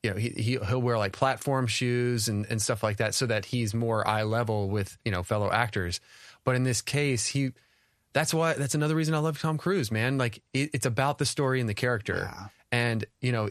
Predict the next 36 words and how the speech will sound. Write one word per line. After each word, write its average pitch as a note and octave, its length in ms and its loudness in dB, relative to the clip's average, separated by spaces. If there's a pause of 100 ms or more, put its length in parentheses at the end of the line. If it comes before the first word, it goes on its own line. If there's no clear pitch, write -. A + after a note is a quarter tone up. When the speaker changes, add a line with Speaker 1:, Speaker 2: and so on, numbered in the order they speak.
Speaker 1:
he D3+ 180 0
knows. C#3+ 540 2 (560)
So C3 180 0
in C3 80 2
nineteen D3 320 0
eighty-six, A#2+ 580 0
he C#3 140 0
wasn't A#2+ 360 0
as A#2 200 0
big, A2+ 360 0
obviously, G#2+ 460 0
as F#2+ 140 0
he G2 100 0
is F#2 160 -2
now. G2+ 300 0
He G2+ 100 -2
didn't A2 160 0
have G#2+ 300 0
as G#2 180 -2
many G#2 300 0
films G2 400 -2
under F#2+ 200 0
his F#2+ 140 -2
belt. F#2+ 240 -2
He G2+ 80 -4
was A#2 120 -2
Speaker 2:
Mm-hmm. G#2+ 160 0
Speaker 1:
huge. G2+ 280 0
He - 80 -4
was A2 140 -2
the B2+ 80 -2
biggest D3 360 0
actor B2+ 280 0
in A#2 80 0
the A#2 60 0
world, A#2 340 0